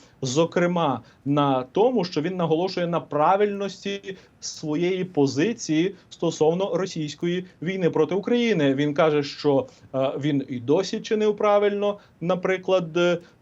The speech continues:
затягуючи з постачанням певних видів,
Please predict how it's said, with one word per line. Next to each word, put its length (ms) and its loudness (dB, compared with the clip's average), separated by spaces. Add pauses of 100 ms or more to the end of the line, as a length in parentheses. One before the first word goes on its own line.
(480)
затягуючи 1040 0
з 60 -10
постачанням 840 -4
певних 640 0
видів, 520 0